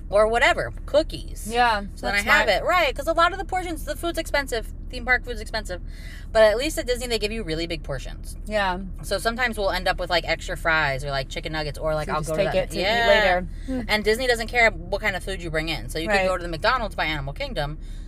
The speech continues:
Speaker 1: put a bunch of chicken nuggets in your backpack, in your Ziploc bag, and it's fine.
Speaker 2: Hmm.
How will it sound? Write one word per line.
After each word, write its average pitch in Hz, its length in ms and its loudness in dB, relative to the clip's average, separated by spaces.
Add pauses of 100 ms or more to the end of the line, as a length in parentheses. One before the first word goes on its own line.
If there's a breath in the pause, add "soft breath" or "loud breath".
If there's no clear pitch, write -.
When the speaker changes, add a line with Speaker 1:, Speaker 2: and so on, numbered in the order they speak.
(320 loud breath)
Speaker 1:
put 214 100 -2
a 196 40 2
bunch 190 140 0
of - 60 -8
chicken 190 220 -4
nuggets 220 240 0
in 170 80 -6
your 160 80 -6
backpack, 143 520 -2 (400)
in 165 100 -6
your 151 100 -4
Ziploc 165 280 -2
bag, 123 220 -4
and 117 80 -8
it's 107 100 -10
fine. 101 220 -8 (380)
Speaker 2:
Hmm. 262 100 -6